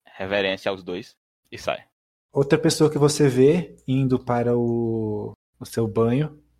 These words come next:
Speaker 2: é a sua esposa, a Lady Cervera. Ela diz, "Nestor!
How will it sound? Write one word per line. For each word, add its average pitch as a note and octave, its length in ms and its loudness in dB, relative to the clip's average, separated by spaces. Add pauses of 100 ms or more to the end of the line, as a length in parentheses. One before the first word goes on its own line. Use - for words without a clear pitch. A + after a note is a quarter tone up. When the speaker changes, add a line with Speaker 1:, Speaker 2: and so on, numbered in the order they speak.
(140)
Speaker 2:
é A#2+ 100 0
a B2 80 0
sua - 160 -2
esposa, F3 580 0 (240)
a - 60 -12
Lady G#2 220 -4
Cervera. G#2+ 520 -10 (480)
Ela A2+ 160 -6
diz, A2 460 -4 (260)
"Nestor! B3+ 1200 2